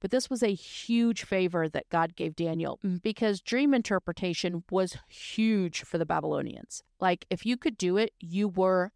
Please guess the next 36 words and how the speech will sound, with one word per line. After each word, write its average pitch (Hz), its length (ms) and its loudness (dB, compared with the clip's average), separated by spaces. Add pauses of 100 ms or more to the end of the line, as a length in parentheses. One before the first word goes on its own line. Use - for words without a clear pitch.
(160)
the 175 380 2
man. 160 320 -2 (240)
It 180 100 -2
was 190 160 0
an 175 80 -2
incredibly 180 760 -2
big 165 240 0 (100)
deal 165 200 2
to 180 120 -8
them. 170 220 2 (340)
I 170 60 -4
cannot 170 360 0
stress - 260 -4
this - 180 -10
enough. - 380 -12 (240)
Meanwhile, 208 640 4 (440)
once 233 520 -2 (160)
presented 240 540 0
to 185 100 0
him, 175 340 -2
Nebuchadnezzar 233 680 0
was 220 200 2
impressed 240 500 0
and 208 180 2
found 214 220 2
them 202 120 2
smarter 285 480 2
than 208 200 0
his 214 240 -2
magicians 202 680 -2
and 190 120 0
enchanters. 190 840 -2
So - 160 0
take 214 260 0
that, 165 220 2
bureaucrats. - 760 -2